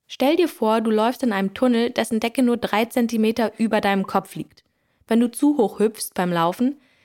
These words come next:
dann wird es unangenehm, denn du stößt dir deinen Kopf. Versuche außerdem, so leise und sanft wie möglich zu laufen, denn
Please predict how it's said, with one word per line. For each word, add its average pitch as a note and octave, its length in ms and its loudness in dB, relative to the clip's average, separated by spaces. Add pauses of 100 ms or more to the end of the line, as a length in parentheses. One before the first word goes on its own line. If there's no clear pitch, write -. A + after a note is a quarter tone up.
(120)
dann C4 240 2
wird C#4 120 0
es C#4+ 100 -2
unangenehm, B3+ 680 2
denn B3+ 140 2
du A#3+ 60 -2
stößt B3 340 -2
dir A3 60 0
deinen F#3+ 240 -2
Kopf. - 340 -8 (400)
Versuche C#4 500 0
außerdem, B3 580 0
so A3 120 0
leise G3+ 480 0
und A3 180 0
sanft A#3+ 360 -2
wie G3+ 80 0
möglich F3+ 380 -4
zu F#3 100 -6
laufen, E3 440 -4
denn F#3 320 -2